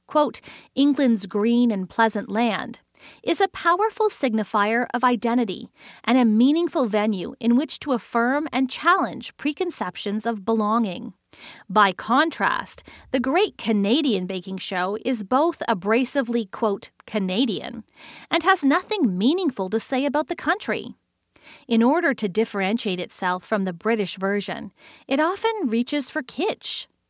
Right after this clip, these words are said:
The first season of, quote, "Canada Week" was especially egregious. When one of the hosts announced the technical challenge,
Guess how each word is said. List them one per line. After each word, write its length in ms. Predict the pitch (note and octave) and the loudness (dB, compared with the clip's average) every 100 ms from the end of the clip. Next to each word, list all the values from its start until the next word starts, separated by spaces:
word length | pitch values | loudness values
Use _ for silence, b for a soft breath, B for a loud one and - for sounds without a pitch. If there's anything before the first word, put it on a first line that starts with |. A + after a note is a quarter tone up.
| _ B B | _ B B
The 120 | A3+ F3 | -4 -4
first 360 | A3+ D4+ - | 0 0 0
season 320 | - G3+ G3+ | -2 -2 -2
of, 200 | F#3+ F3+ | -6 -6
quote, 320 | - A#3+ - - - | -2 -2 -2 -6 -12
"Canada 460 | - B3+ C#4+ F#3 | -2 2 2 0
Week" 360 | F3 F3+ A3+ - B B B | -4 -10 -14 -20 B B B
was 240 | F4 E4+ | -2 0
especially 720 | E4+ - - D#4+ - G#3 F#3+ F#3 | -2 -4 2 2 2 -4 -4 -6
egregious. 840 | F3+ G3+ G#3+ F#3 F#3 - - - _ _ _ B B B | -2 0 0 -2 -6 -6 -8 -10 _ _ _ B B B
When 260 | A3+ A3 G#3 | 2 4 4
one 180 | B3+ D#4 | 4 2
of 120 | F#3+ | -2
the 100 | F#3+ | -6
hosts 600 | - C#4+ F#3 - - - | 0 2 2 -6 -14 -6
announced 500 | A3+ G#3 A3+ C4 - | 0 2 2 0 -2
the 100 | G3+ | -8
technical 520 | - - C4+ B3+ F#3 | -6 -6 -4 -4 -6
challenge, 720 | F3+ - B3+ C#4+ D3+ - - | -10 0 2 2 -2 -6 -12